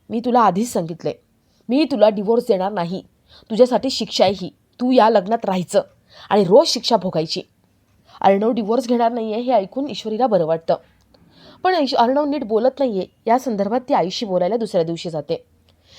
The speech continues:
ईश्वरी आईला म्हणते, "आई, मी सरांचा राग घालवण्याचा खूप प्रयत्न करतेय गं,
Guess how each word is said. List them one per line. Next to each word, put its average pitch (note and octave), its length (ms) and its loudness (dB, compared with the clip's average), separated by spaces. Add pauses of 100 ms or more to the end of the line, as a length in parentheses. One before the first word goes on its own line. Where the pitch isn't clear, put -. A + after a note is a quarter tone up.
(140)
ईश्वरी G#3 280 -2
आईला F#3+ 280 -2
म्हणते, G#3 300 -10 (280)
"आई, F#3 300 0 (440)
मी C4 80 -2
सरांचा A#3+ 420 2
राग A3+ 180 0
घालवण्याचा A#3 460 2 (120)
खूप D4+ 220 -4
प्रयत्न C4+ 340 4
करतेय A3+ 340 -2
गं, E3+ 180 -2